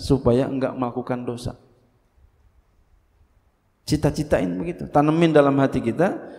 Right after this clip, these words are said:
enggak melakukan dosa. Ini jalannya para wali-wali Allah.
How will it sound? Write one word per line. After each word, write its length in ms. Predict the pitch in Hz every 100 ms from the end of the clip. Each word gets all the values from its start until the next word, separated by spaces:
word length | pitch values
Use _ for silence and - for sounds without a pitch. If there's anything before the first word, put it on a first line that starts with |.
| - -
enggak 420 | 143 127 156 -
melakukan 680 | 139 127 127 113 143 202 220 - - - -
dosa. 580 | 113 92 95 82 80 - - _ _ _ _ _ _ _ _ _ _ _
Ini 180 | 135 135
jalannya 460 | 131 117 110 127 123
para 260 | 113 117 -
wali-wali 560 | 117 117 117 113 113 113
Allah. 500 | 135 113 104 -